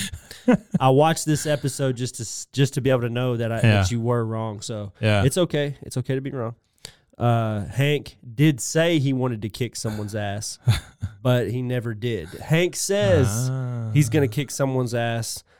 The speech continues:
Speaker 2: a lot of times, but he only ever kicked someone ass once, and that was when they put Bobby's life in danger. So,
Speaker 1: So moxibustion is a form of therapy that entails the burning of mugwort leaves.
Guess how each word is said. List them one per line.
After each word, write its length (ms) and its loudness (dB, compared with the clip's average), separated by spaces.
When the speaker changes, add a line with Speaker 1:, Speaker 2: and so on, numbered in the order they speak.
Speaker 2:
a 60 -2
lot 720 4
of 60 2
times, 760 -2
but 120 2
he 100 6
only 300 4
ever 180 0
kicked 280 -6
someone 280 -4
ass 240 -4
once, 580 -6
and 80 -2
that 160 2
was 160 -2
when 120 -4
they 180 -4
put 280 -4
Bobby's 320 -2
life 220 -2
in 100 -6
danger. 440 -8
So, 160 -4
Speaker 1:
So 220 6
moxibustion 1040 0
is 120 -2
a 80 -2
form 340 0
of 100 -2
therapy 460 0
that 140 0
entails 560 -2
the 100 0
burning 540 0
of 240 -2
mugwort 800 0
leaves. 520 -4